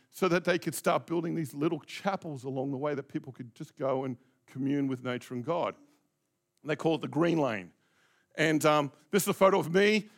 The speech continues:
just coming across the bridge on that road, and it's the intersection there where the Green r-, Lane runs th-, this way and that. And these little churches, these little chapels are all over the place.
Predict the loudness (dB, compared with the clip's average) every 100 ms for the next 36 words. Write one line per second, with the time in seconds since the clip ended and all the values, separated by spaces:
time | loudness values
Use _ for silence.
0 | -8 -4 0 2 4 4 2 2 2 2
1 | 0 4 2 4 2 4 2 6 6 6
2 | 2 -10 _ -2 2 2 0 -2 0 0
3 | -2 -2 0 0 0 -2 -4 -2 0 0
4 | -2 -8 _ -10 -6 -4 0 2 4 2
5 | 2 2 0 -2 -4 -2 0 2 0 -6
6 | _ 0 2 2 2 2 4 2 0 2
7 | 4 2 -2 -4 -2 0 0 0 -4 -8
8 | _ _ _ _ _ _ _ _ _ _
9 | _ _ _ -4 0 0 0 -6 -8 -18
10 | -2 2 4 8 8 6 0 -2 -4 -4
11 | -12 -16